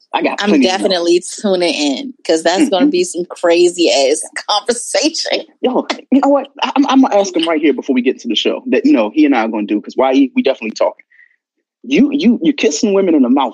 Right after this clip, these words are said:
Speaker 1: but are you sucking their toes too? Because, you know, that's a thing in twenty twenty.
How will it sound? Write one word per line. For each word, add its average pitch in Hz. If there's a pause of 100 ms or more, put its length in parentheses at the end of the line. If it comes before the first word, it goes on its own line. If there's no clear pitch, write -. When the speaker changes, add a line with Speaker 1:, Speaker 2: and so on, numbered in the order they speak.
Speaker 1:
but 113
are 156
you 202
sucking 196
their 180
toes 190
too? 202
Because, 131
you 156
know, 143
that's 135
a -
thing 156
in 107
twenty -
twenty. -